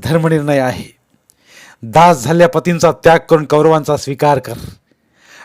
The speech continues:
आम्हाला प्रिय वाटेल असं वागणं हेच आता तुझं कर्तव्य आहे. तुझ्या शंड पतींना आता विसर.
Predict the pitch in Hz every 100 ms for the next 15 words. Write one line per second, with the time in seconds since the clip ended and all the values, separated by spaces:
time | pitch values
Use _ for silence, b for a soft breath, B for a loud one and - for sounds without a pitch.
0 | - 147 170 160 175 208 214 185 196 208
1 | 180 185 156 156 180 180 127 214 - -
2 | 190 214 202 180 220 208 196 220 220 208
3 | 208 135 - _ _ _ _ _ _ b
4 | b b b _ 139 143 143 - 175 190
5 | 185 170 151 175 165 156 143 131 127 143
6 | 139